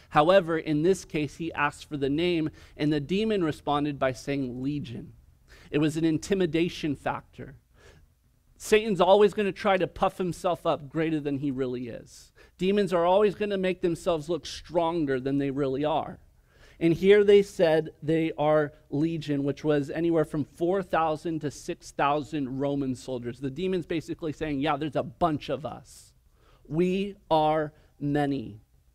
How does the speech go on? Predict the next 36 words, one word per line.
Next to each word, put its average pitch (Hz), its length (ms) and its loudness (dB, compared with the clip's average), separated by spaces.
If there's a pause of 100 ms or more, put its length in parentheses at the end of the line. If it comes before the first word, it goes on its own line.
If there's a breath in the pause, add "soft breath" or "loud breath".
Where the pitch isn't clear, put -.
(260)
which - 240 -4
tells 233 260 4
us 185 140 0
that 139 120 2
a 156 60 0
person 208 480 0
can 196 200 -4
be 180 120 -4
possessed 156 720 -4 (320 soft breath)
by 147 160 0
more 156 360 0
than 151 260 -2
one 131 320 -2
demon. 135 400 -2
You 139 100 0
know, 151 140 0
Jesus 151 420 -6
said 147 380 -2 (240 loud breath)
that 151 160 0
if 147 140 -2
a 147 80 0
person 185 460 -2
has 165 220 -2
a 156 60 0
demon 151 340 0
cast 135 400 -4
out 185 220 2
of 151 180 -2
them, 135 380 -2 (720 soft breath)
you 156 180 -4
wanna 190 280 2
fill 202 320 2
that 156 240 2
space - 500 -2
with 139 160 -6
Jesus. 139 840 -6